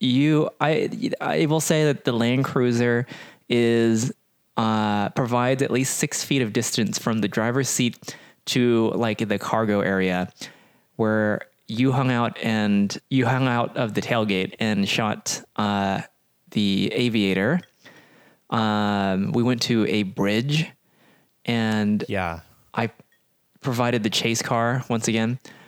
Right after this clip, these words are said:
Speaker 1: Um, and that was neat. I'd had the A C on full blast just in case your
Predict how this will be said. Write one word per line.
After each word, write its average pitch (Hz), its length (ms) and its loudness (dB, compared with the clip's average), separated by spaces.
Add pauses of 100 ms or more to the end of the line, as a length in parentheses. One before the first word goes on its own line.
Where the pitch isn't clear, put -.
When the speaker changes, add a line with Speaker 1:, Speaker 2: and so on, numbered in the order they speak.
(380)
Speaker 1:
Um, 101 960 0 (1080)
and 113 1160 2 (400)
that 123 280 0
was 117 180 0
neat. 101 280 0 (100)
I'd 139 240 2
had 156 220 2
the 143 180 2
A - 20 2
C 123 220 2
on 110 120 0
full 110 220 -2
blast 101 500 -2 (120)
just - 260 0
in 120 80 0
case 104 600 0 (100)
your 104 560 2